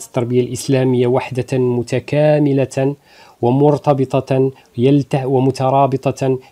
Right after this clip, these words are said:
يلتحم فيها الفكر بالسلوك والعلم بالعمل. ثانيًا، التدرج في اكتساب المفاهيم والمهارات والمواقف التي تشكل محتويات المادة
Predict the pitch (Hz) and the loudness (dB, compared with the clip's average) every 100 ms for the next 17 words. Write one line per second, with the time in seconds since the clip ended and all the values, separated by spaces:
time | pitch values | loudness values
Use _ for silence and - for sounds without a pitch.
0 | - 131 127 143 - 135 127 - 135 117 | 0 0 0 -6 -4 -2 -2 -2 -4 -2
1 | 127 123 156 - 139 135 - 127 123 - | -2 -2 -4 -2 -2 -2 -2 -8 -8 -4
2 | 127 131 123 - 131 - - 127 120 117 | 0 2 0 0 -4 -4 -6 -2 0 2
3 | 131 127 120 113 104 113 98 87 _ _ | 2 2 2 2 2 2 0 -4 _ _
4 | - 117 127 139 160 185 - - 123 - | -2 0 2 2 2 0 -8 -10 -10 -6
5 | 127 120 139 139 139 117 143 - - - | -6 0 0 2 0 2 -2 -2 -20 -10
6 | - 165 - 147 - 165 156 143 139 131 | -4 -4 -4 -6 0 0 2 2 2 0
7 | 123 139 135 127 117 170 185 185 214 - | -2 -4 -2 0 2 2 2 0 -2 -12
8 | - - 135 139 131 120 127 123 127 143 | -16 0 2 4 2 2 4 4 4 4
9 | 160 - 131 127 120 117 127 143 160 - | 2 -2 -2 0 0 0 -2 -2 -6 -4
10 | 131 131 - 131 127 - 113 156 - 135 | -2 -2 -2 -4 -4 -6 -4 -4 -4 -4
11 | 135 127 - 123 120 120 117 113 117 135 | -2 -4 -6 -6 -4 -4 -6 -6 -6 -2
12 | 151 135 180 | -4 -2 -4